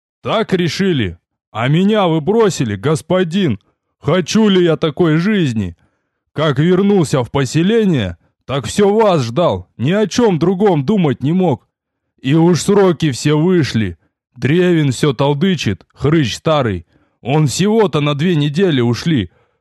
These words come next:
Всего на две недели ушли, вот-вот вернутся. Мы с Литосом все окрестности на лыжах исходили, в каждый овраг заглядывали, к каждому следу присматривались, каждый сугроб раскапывали.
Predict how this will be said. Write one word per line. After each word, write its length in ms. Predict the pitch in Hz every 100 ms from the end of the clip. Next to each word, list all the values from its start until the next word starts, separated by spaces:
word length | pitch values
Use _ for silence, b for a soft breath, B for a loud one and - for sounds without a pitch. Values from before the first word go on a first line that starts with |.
| _
Всего 420 | - 147 156 220
на 140 | 190 160
две 240 | 156 208
недели 420 | 196 170 240 196
ушли, 520 | 170 135 202 208 107 -
вот-вот 580 | 98 139 214 202 240 160
вернутся. 680 | 165 185 214 185 - 107 80 _ _ _ _
Мы 320 | 107 170 185
с 80 | 127
Литосом 560 | 190 240 190 143 127 104
все 240 | - 147
окрестности 680 | 165 - 240 202 165 135 -
на 140 | 151 175
лыжах 380 | 208 131 113
исходили, 680 | 120 - 143 160 202 113 85 -
в 140 | -
каждый 520 | 135 196 208 170 220
овраг 360 | 220 233 233 151
заглядывали, 840 | 175 165 214 185 131 110 92 90 _ _ _
к 160 | - -
каждому 560 | 170 190 175 220 233
следу 420 | - 247 254 185
присматривались, 960 | 143 165 160 208 208 160 135 117 95 85 -
каждый 480 | 117 135 117 156
сугроб 440 | 139 165 180 196 170
раскапывали. 840 | 151 143 190 175 143 123 101 87